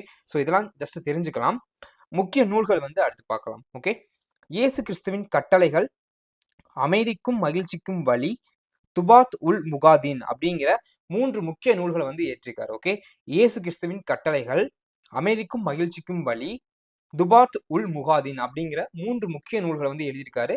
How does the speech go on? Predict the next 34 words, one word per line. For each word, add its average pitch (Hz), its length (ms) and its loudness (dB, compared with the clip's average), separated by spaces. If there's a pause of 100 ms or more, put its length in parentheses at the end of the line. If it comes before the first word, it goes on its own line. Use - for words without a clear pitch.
ராஜாராம் 135 460 -4
மோகன் 113 280 -10
ராய் 127 160 -4
அவர்கள். 113 380 -12
ஓகே, - 200 -6 (460)
அடுத்து 139 320 4 (360)
பிரம்ம 240 220 4
சமாஜத்தின் 190 520 2
செயல்பாடுகள்னு 180 640 6
சொல்லிட்டு 143 340 -2
ஒரு, 139 160 2 (480)
ஒரு 131 120 -4
த்ரீ 170 140 -6
பாயிண்ட்ஸ் 175 340 -4
கொடுத்திருக்கேன். 135 500 -12
இது 131 180 -20
என்ன 147 220 -6
அப்படின்னா, 120 360 -8 (520)
பிரம்ம 240 180 2
சமாஜம் 185 440 0
வந்து 175 180 -4
ஆயிரத்தி 180 360 2
எட்நூத்தி 151 200 -16
இருபத்தி 143 180 -16
எட்டுல 175 140 -12
ஸ்டார்ட் 165 240 -4
பண்ணிட்டாங்க. 123 340 -12 (240)
But 139 160 -4
அந்த 123 180 -8
இயக்கத்தின் 208 460 -4
மூலியமா 165 300 -6
நிறைய 170 240 -8
சீர்திருத்தங்கள் 165 540 -10
மேற்கொண்டிருப்பாங்க. 123 640 -10